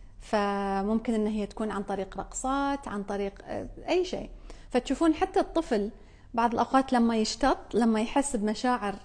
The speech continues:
كثيرة، يعني ما يقدر يستحمل، تشوفونه يهتز ويحرك يده و-،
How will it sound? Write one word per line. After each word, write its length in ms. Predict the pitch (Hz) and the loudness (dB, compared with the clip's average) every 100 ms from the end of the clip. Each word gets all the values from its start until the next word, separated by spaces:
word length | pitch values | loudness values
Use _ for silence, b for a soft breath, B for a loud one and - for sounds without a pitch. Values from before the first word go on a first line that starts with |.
| - - 208 | -12 -10 -4
كثيرة، 460 | 233 202 240 233 190 | -2 2 6 6 4
يعني 300 | 180 175 190 | 0 -2 0
ما 140 | 214 | 0
يقدر 180 | 214 214 | 0 0
يستحمل، 340 | 208 247 277 - B B | -2 -2 0 0 B B
تشوفونه 320 | - 254 370 | -2 4 8
يهتز 360 | 339 320 - 349 B B - | 8 6 6 2 B B 0
ويحرك 460 | 311 330 330 320 | 2 4 4 6
يده 280 | 349 339 339 339 B | 4 6 2 0 B
و-، 240 | - 330 | 0 2